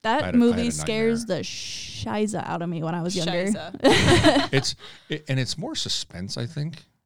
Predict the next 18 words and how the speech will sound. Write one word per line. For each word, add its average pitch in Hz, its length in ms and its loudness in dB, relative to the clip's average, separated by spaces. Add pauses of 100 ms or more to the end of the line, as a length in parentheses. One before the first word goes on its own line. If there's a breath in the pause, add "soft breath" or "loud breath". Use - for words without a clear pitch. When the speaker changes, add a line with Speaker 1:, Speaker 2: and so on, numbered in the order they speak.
Speaker 1:
No, 220 240 2
the 196 100 -2
creatures 254 360 -2
are - 60 -6
scary. 185 400 -4
They're 202 140 0
like 262 200 2
the, 226 320 4
they're 247 120 0
like 254 180 0
the 226 140 2
Wendigos 202 540 2
from 196 140 -4
that 185 160 0
movie, 190 320 0
but, - 200 0
like, 196 200 2
Speaker 3:
Oh. 214 100 -8